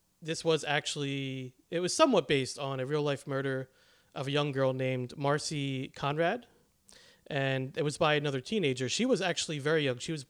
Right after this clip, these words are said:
I believe, fourteen when I looked into it. And she was murdered by her, I, I think, boyfriend or friend, um, who was sixteen at the time. And he, and I believe it was in a small town, much like we see in this film,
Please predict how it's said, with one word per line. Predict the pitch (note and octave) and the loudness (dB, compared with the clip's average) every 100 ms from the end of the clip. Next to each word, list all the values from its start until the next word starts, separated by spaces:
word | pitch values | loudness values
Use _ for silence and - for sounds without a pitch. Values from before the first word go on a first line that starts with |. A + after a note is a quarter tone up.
| - | -10
I | |
believe, | C3+ C#3 B2+ | -6 -6 -6
fourteen | - D#3+ D#3 E3 E3+ G3 | -4 -4 -4 -4 -4 -4
when | F#3 E3 | -4 -2
I | |
looked | E3+ E3+ | -2 -6
into | F3 F#3 | -6 -4
it. | F3+ - - - - | -4 -6 -20 -20 -12
And | - C3+ C3+ | -6 -2 -2
she | - E3+ | -2 -4
was | C3+ | -2
murdered | C#3+ C#3+ C3 | -2 -2 0
by | C3 C3+ | 0 2
her, | B2+ C3+ C3 B2+ | 0 0 0 0
I, | B2+ C3 | -2 -6
I | |
think, | B2+ C#3+ - | -4 -6 -4
boyfriend | C3+ C#3+ D#3+ D#3 D#3+ D3+ | -2 -2 -2 -4 -4 -6
or | C3 | -6
friend, | - C#3+ C#3+ C#3+ - - - _ | -4 -4 -4 -6 -12 -20 -20 _
um, | C3+ B2+ B2+ B2+ B2 _ _ _ | -6 -4 -4 -6 -10 _ _ _
who | D3+ | -4
was | C3+ B2+ B2 | 0 0 0
sixteen | - D#3+ - F3 C#3 A#2+ A#2+ _ - | -4 -6 -6 -4 -4 -6 -12 _ -12
at | C3+ | -12
the | |
time. | C3 C#3+ B2+ B2+ - - - - | -8 -4 -4 -6 -12 -20 -20 -6
And | C#3+ C3+ B2+ | -2 -2 -4
he, | - G3 F#3+ F#3+ F#3 F3 E3+ | -10 -6 -4 -2 -2 -4 0
and | E3+ | 2
I | |
believe | F3+ G3 | 4 2
it | F3 | 2
was | E3 | -2
in | |
a | C#3+ | -4
small | - E3+ D3+ | -2 -2 -2
town, | D#3 D3 | -4 -4
much | C#3+ C#3 - | -2 -4 -4
like | C3+ C3 | -6 -6
we | C#3 | -10
see | - C3+ | -8 -6
in | C3+ | -4
this | D3 | -4
film, | - E3 D#3+ | -2 -2 -2